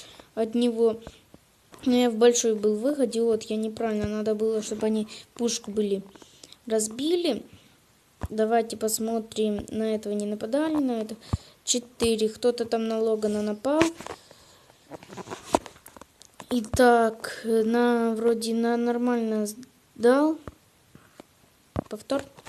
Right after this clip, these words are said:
Итак, э, я забыл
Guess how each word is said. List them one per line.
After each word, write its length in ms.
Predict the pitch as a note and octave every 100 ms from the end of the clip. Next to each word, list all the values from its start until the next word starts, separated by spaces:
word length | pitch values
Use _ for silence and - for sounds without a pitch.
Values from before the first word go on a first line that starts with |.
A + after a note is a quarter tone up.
| - - _ _ _ _ - - _ _ _ _ _ _ _ _ - - - - -
Итак, 840 | B3+ C4 C4 - A#3+ A3 A3 - - - - - - - - - - _ _ _ _ _ _ _ - _ -
э, 200 | A3+ A3
я 180 | A#3 B3+
забыл 400 | D4 D4+ C#4+